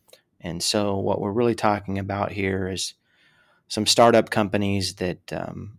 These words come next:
I had come across recently that I think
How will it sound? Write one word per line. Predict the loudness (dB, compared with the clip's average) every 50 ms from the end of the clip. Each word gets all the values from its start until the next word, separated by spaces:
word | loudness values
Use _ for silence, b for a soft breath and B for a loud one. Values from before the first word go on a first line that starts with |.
| _
I | 2 4
had | 4 4 4 0
come | -2 -2 -2
across | -2 0 2 2 2 2 0 -2 -2
recently | -4 -4 -2 -4 -6 -6 -4 -4 -4 -2 -2 -4
that | -4 -4 -4 -4 -4 -6 _ _ _ _ _ _
I | -10 -10
think | -8 -4 -4 -4 -2 -4 -6 -8 -12 -16